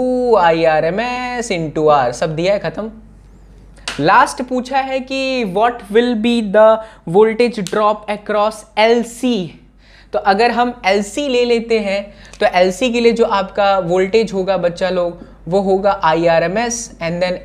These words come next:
एक्सएल minus एक्ससी, क्योंकि एक्सएल और एक्ससी की वैल्यू जब आप निकालेंगे तो आपको तो पता है ही, ये दोनों सेम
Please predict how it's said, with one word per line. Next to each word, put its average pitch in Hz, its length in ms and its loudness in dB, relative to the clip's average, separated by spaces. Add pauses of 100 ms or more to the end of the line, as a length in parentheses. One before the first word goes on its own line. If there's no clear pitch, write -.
एक्सएल 226 460 -4
minus 156 680 -6
एक्ससी, 135 680 -10 (220)
क्योंकि 254 500 -2
एक्सएल 240 480 -4
और 233 300 -2
एक्ससी - 360 -4
की 214 140 -2
वैल्यू 165 360 2
जब 170 200 -4
आप 165 200 -4
निकालेंगे 175 840 0 (420)
तो 202 220 2
आपको 156 320 -4
तो 170 120 -4
पता 165 300 -4
है 160 200 -2
ही, 226 340 -2 (220)
ये 202 140 2
दोनों 196 300 -2
सेम 226 500 0